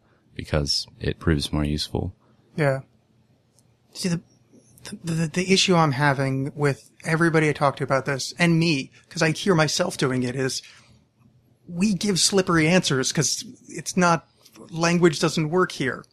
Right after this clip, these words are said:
Speaker 2: So I just, one of my friends was asking me pretty much similar question, and my answer was pretty similar to yours. And he's like, "But you didn't answer." I was like, "But that's the best I can do. That's 'cause it's fourfold or sixfold. It's, they're equal but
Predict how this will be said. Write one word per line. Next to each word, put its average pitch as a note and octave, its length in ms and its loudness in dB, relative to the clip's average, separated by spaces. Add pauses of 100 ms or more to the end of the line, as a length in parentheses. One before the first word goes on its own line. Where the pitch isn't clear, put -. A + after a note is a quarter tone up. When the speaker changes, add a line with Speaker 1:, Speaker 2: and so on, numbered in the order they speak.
(380)
Speaker 2:
So D#3+ 500 2
I E3+ 100 2
just, E3 220 0
one F#3 160 6
of E3 40 2
my D#3+ 100 4
friends D3+ 220 0
was C#3 120 -2
asking C#3 240 0
me C3 160 -2 (180)
pretty C#3+ 160 -8
much B2+ 220 -6 (160)
similar C#3 360 0
question, C#3 440 -4
and C3+ 180 -4 (100)
my E3 120 2
answer F3 220 -2
was G3+ 120 -8 (260)
pretty F3+ 200 -6
similar G3+ 340 0
to G3+ 60 0
yours. A3 320 -2 (560)
And E3 340 2
he's D#3+ 240 -4
like, D#3 160 -4
"But E3 120 0
you E3+ 80 4
didn't F3 200 6
answer." D3+ 480 0 (100)
I - 60 -16
was - 160 -14
like, E3 140 -10 (120)
"But F#3+ 80 -8
that's F#3 220 0
the - 100 -2
best E3 240 2
I F3 40 2
can D#3+ 180 0
do. D3 240 4
That's C3 300 -2 (200)
'cause D#3+ 360 0 (100)
it's - 320 0 (160)
fourfold F#3+ 920 2
or D3 260 4
sixfold. F#3+ 680 2
It's, C3+ 200 -2
they're D#3 340 0 (400)
equal E3+ 400 2
but D#3+ 220 2